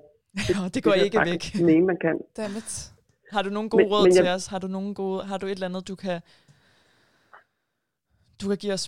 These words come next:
Speaker 1: med på vejen? Til os unge
Speaker 2: Ja,
Speaker 1: mennesker,
Speaker 2: altså,
Speaker 1: der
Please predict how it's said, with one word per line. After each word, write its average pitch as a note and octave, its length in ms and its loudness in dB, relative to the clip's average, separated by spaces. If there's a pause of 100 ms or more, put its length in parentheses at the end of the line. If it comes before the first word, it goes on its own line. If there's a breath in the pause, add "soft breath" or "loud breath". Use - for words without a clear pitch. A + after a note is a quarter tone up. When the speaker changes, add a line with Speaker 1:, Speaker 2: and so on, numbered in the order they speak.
Speaker 1:
med F#3+ 80 -2 (100)
på G3 60 -8 (100)
vejen? E3 240 -6 (1120 loud breath)
Til G3 100 -4 (100)
os F#3 80 -2 (100)
unge A3 160 4
Speaker 2:
Ja, F#3 60 -4
Speaker 1:
mennesker, F3 340 0
Speaker 2:
altså, F#3 140 2
Speaker 1:
der E3+ 100 -6